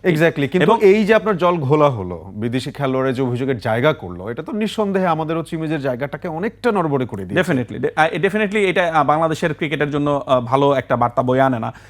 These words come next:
Speaker 2: কিন্তু আপনি যদি বলবেন যে আমাদের আসলে সাংবাদিকদেরও কি-, কিছু দায়বদ্ধতা আছে, আপনি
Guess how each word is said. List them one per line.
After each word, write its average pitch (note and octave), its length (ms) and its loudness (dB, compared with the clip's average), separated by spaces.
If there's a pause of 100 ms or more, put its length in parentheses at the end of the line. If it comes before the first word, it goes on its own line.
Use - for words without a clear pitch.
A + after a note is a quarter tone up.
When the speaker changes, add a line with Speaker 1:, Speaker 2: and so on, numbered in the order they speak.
(120)
Speaker 2:
কিন্তু C#3 180 0
আপনি D3+ 220 0
যদি D#3+ 180 0
বলবেন D#3 360 2
যে D3 100 4
আমাদের D3 260 2
আসলে D3+ 200 0
সাংবাদিকদেরও D#3 640 -2
কি-, D3+ 300 -6
কিছু C#3+ 240 -4
দায়বদ্ধতা C3 480 2
আছে, B2 320 -4
আপনি C3 280 0